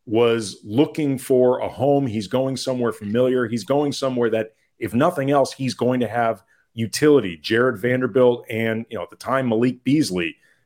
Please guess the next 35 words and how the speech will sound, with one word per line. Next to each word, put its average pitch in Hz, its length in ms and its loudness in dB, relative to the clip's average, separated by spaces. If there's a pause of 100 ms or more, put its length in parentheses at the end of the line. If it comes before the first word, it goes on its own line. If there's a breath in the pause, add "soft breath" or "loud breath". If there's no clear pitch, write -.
(100)
they're 123 200 4
going 123 360 2
from 117 280 -2
a 107 80 -8
team 131 300 -2
that 113 120 0
they 110 300 -4 (160)
knew 120 600 4
wasn't 117 300 0
gonna 110 120 0
be 110 80 -2
in 107 60 -2
the 101 60 -8
playoff 107 360 0
picture 107 400 -2 (260 soft breath)
to 120 100 0
one 139 260 4
that 131 120 2
was 113 120 -8
at 127 120 -2
least 123 300 -4 (180)
trying 185 460 2
to 98 40 0
get 92 240 -8
there. 90 140 -8
Same 113 280 -2
with 127 140 0
Rui 123 300 2
Hachimura, 131 680 0 (300 soft breath)
who 131 380 4 (440)
I 113 140 2
think 127 320 -2
really 131 420 4
just 117 260 -4
needed 113 360 0